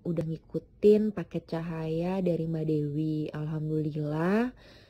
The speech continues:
dari awal sampai sekarang aku ngerasain perbedaannya banget banget. Se-, separah itu aku dulu punya psikosomatis, mual,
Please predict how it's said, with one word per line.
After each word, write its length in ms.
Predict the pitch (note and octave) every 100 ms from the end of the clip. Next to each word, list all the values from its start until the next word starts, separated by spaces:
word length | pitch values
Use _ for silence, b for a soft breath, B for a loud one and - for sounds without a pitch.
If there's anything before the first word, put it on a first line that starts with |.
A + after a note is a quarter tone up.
| B
dari 320 | E3+ F3 - -
awal 640 | F3 F3 F3 E3+ E3+ F3
sampai 320 | F3+ E3+ E3+
sekarang 560 | E3+ - E3+ E3+ G3 F#3+
aku 240 | - G#3
ngerasain 720 | G3 F3+ F3 F3+ E3 - F#3+ G3+ G3+
perbedaannya 960 | - F3+ E3+ E3 D#3+ - D#3+ D#3 E3 E3
banget 480 | D3+ D#3 D#3 D#3+
banget. 480 | D#3+ D3 C#3+ C#3+ D3 - - b b b b b _ -
Se-, 560 | - - F#3+ F#3 F3+ D#3+ - - - - _
separah 720 | - - G3+ G#3 F#3+ F#3+ - -
itu 400 | A3 - A3+ -
aku 480 | A3 G#3 - A3+ G#3+
dulu 560 | F3+ F3+ E3+ E3 F#3 - - - - -
punya 240 | - F#3 F#3 F#3+
psikosomatis, 880 | G3 F#3 F#3+ F3+ E3+ E3+ F3 A3+ - - b b b b b b b - - - - - _ F#3+
mual, 1040 | F#3 F3+ F#3+ G3+ G#3 G#3 G#3 G#3 G#3+